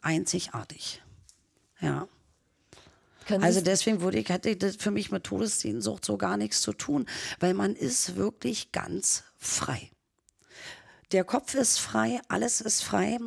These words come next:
Speaker 1: und da kann man auch Probleme haben, wie man will. Es ist einfach nur du und der Sprung.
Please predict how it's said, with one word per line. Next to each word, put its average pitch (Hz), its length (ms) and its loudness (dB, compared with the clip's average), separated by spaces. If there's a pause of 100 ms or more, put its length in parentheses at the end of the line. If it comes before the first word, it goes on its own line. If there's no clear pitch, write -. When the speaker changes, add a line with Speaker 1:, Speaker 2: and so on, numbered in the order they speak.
(100)
Speaker 1:
und 190 280 0
da 185 120 -2
kann 196 220 -2
man 185 200 0
auch 180 240 -2
Probleme 226 600 0
haben, 233 360 0
wie 202 80 0
man 185 240 4
will. 240 280 2 (1500)
Es 190 160 2
ist 220 140 2
einfach 202 360 0
nur 220 200 4
du 233 240 4
und 330 260 0
der 107 60 -2
Sprung. - 420 -4